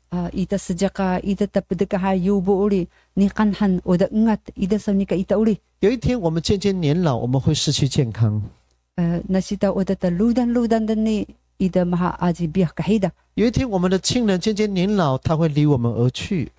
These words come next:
Speaker 1: Ni kan kian jiak dan ni, oda ludan ludan ka, ta ka lutut ta ten sapa ta, ida maha mat ta aji
Speaker 2: 时间到，换我们了，我们将来要离开这个世界，我们什么也带不走。
Speaker 1: Ni kan kian jiak, eh, jikang ta dhok hida,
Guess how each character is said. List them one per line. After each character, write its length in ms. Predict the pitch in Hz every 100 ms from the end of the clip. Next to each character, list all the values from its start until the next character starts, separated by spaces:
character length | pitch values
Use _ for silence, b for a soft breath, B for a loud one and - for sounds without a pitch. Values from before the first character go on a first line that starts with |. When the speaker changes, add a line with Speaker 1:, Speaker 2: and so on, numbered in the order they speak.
| _ _ _ -
Speaker 1:
Ni 80 | 185
kan 220 | 196 175
kian 420 | 190 185 185 165
jiak 360 | 147 214 233 233
dan 160 | 226
ni, 180 | 233 220
oda 300 | - 196 180
ludan 420 | 165 180 226 226
ludan 380 | 226 226 220 208
ka, 240 | 202 190 - _ _ _
ta 120 | -
ka 200 | 190 180 170 160
lutut 300 | 220 - 240
ta 140 | - 208
ten 180 | 196
sapa 400 | 180 202 190 214
ta, 260 | 208 202 185 _ -
ida 220 | 175 180
maha 180 | 175 180
mat 200 | 175 175 -
ta 60 | -
aji 180 | - 170
Speaker 2:
时 200 | 175 220
间 240 | 247 233
到， 200 | 233 220
换 240 | 190 269 226
我 160 | 165
们 220 | 123 127
了， 100 | 139 139
我 140 | 131
们 140 | 123
将 160 | 127 165
来 80 | 143
要 180 | 156 143
离 160 | 127
开 200 | 139 147
这 100 | 139
个 80 | 131
世 180 | - 139
界， 200 | - 135
我 160 | 135
们 120 | 135 147
什 240 | - 151
么 140 | 185
也 140 | 185 117
带 120 | 143
不 140 | -
走。 320 | 123 101 92 - _ _ _ _ _ -
Speaker 1:
Ni 100 | 190
kan 180 | 196
kian 220 | 180 196 180
jiak, 180 | 196 - - -
eh, 320 | 185 175 175 - 151
jikang 380 | 175 - 202 196
ta 160 | 196
dhok 360 | 165 147 214 -
hida, 260 | 226 202